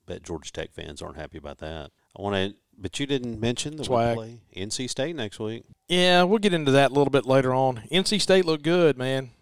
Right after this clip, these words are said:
Speaker 2: They looked good. Of course, South Florida looked awful.
Speaker 1: Yeah, they did.
Speaker 2: And maybe that, maybe that was because of what N C State was doing.
Speaker 1: And,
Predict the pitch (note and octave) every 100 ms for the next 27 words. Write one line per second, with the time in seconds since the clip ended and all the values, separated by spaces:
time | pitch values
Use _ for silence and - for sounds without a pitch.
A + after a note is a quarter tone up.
0 | - D3+ D#3+ C#3 C#3+ C#3+ - - E3 -
1 | E3+ F3 - C3+ D3 A2+ A2+ - _ -
2 | A2+ B2 - E2+ D#2+ G#2 E2+ D#2+ E2 C#2+
3 | C#2+ C#2 - _ _ - D#3 F3 E3+ E3+
4 | C3+ D3+ E3 D3+ D#3 B2+ B2 C#3 C#3 B2+
5 | B2+ _ B2 C#3+ C3+ C#3 C#3 B2+ C#3 C#3+
6 | A2+ A#2 G2+ G#2+ C3 B2+